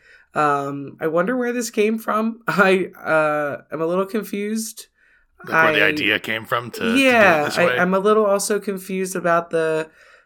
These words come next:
Speaker 1: the symbolism of that. I don't quite get that, but we'll, you know, we'll talk about that more in a little bit. But, um, all in all, the movie itself was quite entertaining at some points, maybe a little slow at other points.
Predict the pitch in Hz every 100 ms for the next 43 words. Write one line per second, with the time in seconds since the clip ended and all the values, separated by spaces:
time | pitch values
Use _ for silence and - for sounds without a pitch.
0 | _ 160 156 151 147 147 - 202 202 208
1 | 208 214 208 208 214 214 - - 165 170
2 | 156 - _ _ - 165 160 165 160 165
3 | 165 165 151 - 156 156 - 147 135 147
4 | 151 - 147 143 143 135 139 143 143 139
5 | 143 135 143 135 - 147 110 - - -
6 | _ 165 160 147 123 90 - _ _ _
7 | _ _ 202 233 190 185 170 143 - 160
8 | 190 214 185 165 - 165 156 - 165 -
9 | _ _ _ - - 208 208 196 202 190
10 | 190 175 170 160 165 - 160 - 202 180
11 | 180 180 165 165 - - - - _ 180
12 | 175 175 175 180 - 180 165 160 151 156
13 | - 156 147 110 - -